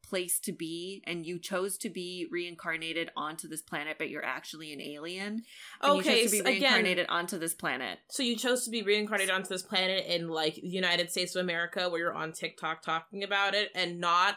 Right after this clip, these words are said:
Speaker 2: a, like, a diamond mine?
Speaker 1: <laughs>
Speaker 2: So why didn't you, if it's so challenging to be on Earth right now, why didn't you get reincarnated into the body of someone who's living as a, basically a wage slave somewhere making clothes?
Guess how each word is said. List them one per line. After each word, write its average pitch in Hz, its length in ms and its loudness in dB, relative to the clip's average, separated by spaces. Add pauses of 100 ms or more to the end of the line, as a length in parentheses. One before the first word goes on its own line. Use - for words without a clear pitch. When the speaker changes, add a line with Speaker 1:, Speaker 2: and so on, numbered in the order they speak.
Speaker 2:
a, 170 100 2
like, 165 300 -2
a 180 60 0
diamond 175 440 0
mine? 254 320 2 (180)
Speaker 1:
<laughs> 226 1160 2 (140)
Speaker 2:
So 262 140 6
why 254 180 6
didn't 277 260 2
you, 277 60 2
if 262 100 0
it's 285 140 -2
so 302 100 2
challenging 247 580 0
to 233 100 0
be 220 140 -4
on 214 160 -2
Earth 196 260 -2
right 190 200 -2
now, 170 220 0
why 170 180 2
didn't 185 300 -4
you 202 120 -6
get 170 380 0
reincarnated 175 960 -4 (280)
into 190 200 -6
the 185 80 -2
body 180 340 0
of 170 80 -2
someone 175 300 -6
who's 175 200 -8
living 170 480 -4
as 160 140 -6
a, 160 80 -6
basically 180 400 -6
a 165 80 -2
wage 165 300 -4
slave 143 420 -8 (480)
somewhere 165 400 -4
making 160 320 -4
clothes? - 520 -8